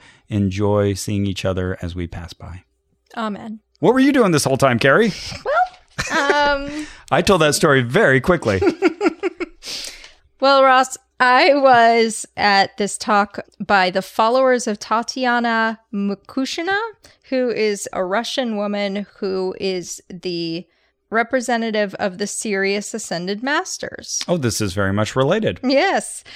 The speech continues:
Speaker 2: She is here on this earth
Speaker 1: Okay.
Speaker 2: right now. And we are so lucky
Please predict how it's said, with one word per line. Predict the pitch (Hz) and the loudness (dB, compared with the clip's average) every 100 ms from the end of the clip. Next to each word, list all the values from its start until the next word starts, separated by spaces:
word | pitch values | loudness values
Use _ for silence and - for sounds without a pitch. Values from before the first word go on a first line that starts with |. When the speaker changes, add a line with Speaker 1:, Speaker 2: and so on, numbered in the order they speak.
| - - | -12 -8
Speaker 2:
She | - 214 | -6 -4
is | 190 | -6
here | - 185 175 - | -6 -6 -4 -4
on | 180 | -6
this | 175 180 - | -6 -8 -6
earth | 180 254 415 - - - | -6 -6 -6 -14 -18 -8
Speaker 1:
Okay. | - 110 | -4 -2
Speaker 2:
right | - 196 - | 0 0 -2
now. | 170 170 196 403 _ _ | -4 -4 -4 -6 _ _
And | - 214 208 202 196 - | -4 -2 -2 -4 -8 -10
we | 208 214 | -10 -6
are | 214 | -4
so | 202 226 | -4 -4
lucky | 247 - - 196 | -4 -6 -10 -12